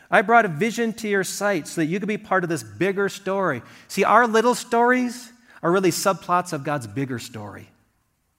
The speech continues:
And when you get your story in line with his big story, it's a beautiful story. It's a beautiful one. But, but here's the problem.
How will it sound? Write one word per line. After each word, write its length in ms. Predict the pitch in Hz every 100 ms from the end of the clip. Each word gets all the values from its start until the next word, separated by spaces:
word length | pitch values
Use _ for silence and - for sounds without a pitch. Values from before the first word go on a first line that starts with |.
| _ _ _
And 80 | 139
when 80 | 143
you 220 | 151 226
get 180 | 180 202
your 240 | 170 185
story 360 | 196 - 190 190
in 140 | 156
line 220 | 147 160 151
with 140 | 120
his 160 | 156 117
big 240 | 127 160
story, 360 | - 180 185 175
it's 160 | 120 -
a 60 |
beautiful 500 | 98 120 113 113 113
story. 560 | 98 - 95 95 101 104 _ _ _ _ -
It's 180 | 127
a 60 | 117
beautiful 500 | 95 117 113 117 107
one. 260 | 104 98 90 - - _
But, 200 | 147 143 - - _ -
but 120 | 160
here's 180 | 226 262
the 60 |
problem. 480 | 185 156 147 123 98